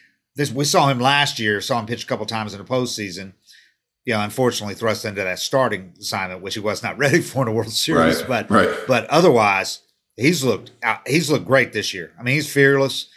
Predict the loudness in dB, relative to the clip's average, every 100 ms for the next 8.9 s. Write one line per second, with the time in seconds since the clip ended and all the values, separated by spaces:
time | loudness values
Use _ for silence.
0 | _ -6 0 0 2 0 2 2 4 0
1 | -8 _ _ _ _ _ 4 4 4 2
2 | 2 2 2 2 0 -4 -4 -2 -4 -8
3 | _ 2 4 6 4 4 4 4 0 -6
4 | -12 -20 _ _ -12 0 4 4 2 -2
5 | -6 -4 -2 2 2 2 2 2 0 0
6 | 0 2 4 4 4 2 0 2 2 2
7 | 0 0 4 4 6 4 2 -4 -4 -2
8 | -2 -2 -4 -6 -12 -2 0 2 0